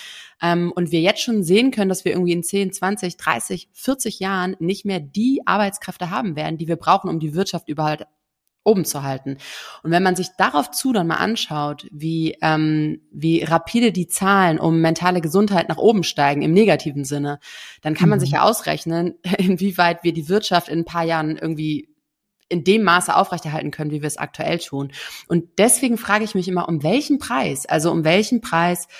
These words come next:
Speaker 1: ähm, läuft das, <clears throat> Entschuldigung, läuft diese Veränderung so schleppend voran, wenn wir doch wissen,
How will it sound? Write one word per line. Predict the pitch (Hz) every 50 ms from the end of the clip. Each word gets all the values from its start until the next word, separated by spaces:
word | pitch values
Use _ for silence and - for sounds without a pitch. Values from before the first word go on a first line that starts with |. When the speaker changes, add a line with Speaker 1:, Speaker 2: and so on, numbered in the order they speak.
| - - - - _ _ -
Speaker 1:
ähm, | - 165 165 165 165 165 165 165 165 170 - _ _ _ _ _ -
läuft | 156 151 156 165 175 202 202 - - -
das, | 139 143 165 - - - _ -
<clears throat> |
Entschuldigung, | - 247 240 170 - - - - - - 175 175 156 151 147
läuft | 156 165 165 -
diese | 175 156 180
Veränderung | - - 170 - 160 214 247 247 202 156 151 156 151 151 151 151
so | 151 175
schleppend | 175 - - 196 202 - 214 202
voran, | - - 180 160 160 170 196 185 175 180 185 180 180
wenn | 170 175 180 175
wir | 180
doch | 170 170 156 165 165
wissen, | 214 240 - - 165 165 175